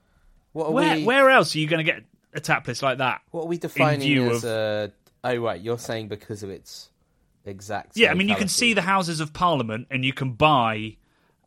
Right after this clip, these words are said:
Speaker 2: like, absurd whales in terms of beer.
Speaker 1: Mm.
Speaker 2: Their, their, their house beer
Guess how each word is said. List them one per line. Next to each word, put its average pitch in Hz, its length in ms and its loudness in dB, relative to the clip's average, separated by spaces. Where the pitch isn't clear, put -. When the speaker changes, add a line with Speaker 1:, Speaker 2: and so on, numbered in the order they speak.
Speaker 2:
like, 120 440 4
absurd 127 960 4
whales 110 600 -4
in 120 120 -8
terms 113 260 -2
of 107 100 -10
beer. 92 240 -12
Speaker 1:
Mm. 85 680 -12
Speaker 2:
Their, 151 240 6
their, 156 500 10
their 160 300 8
house 196 380 6
beer 131 520 0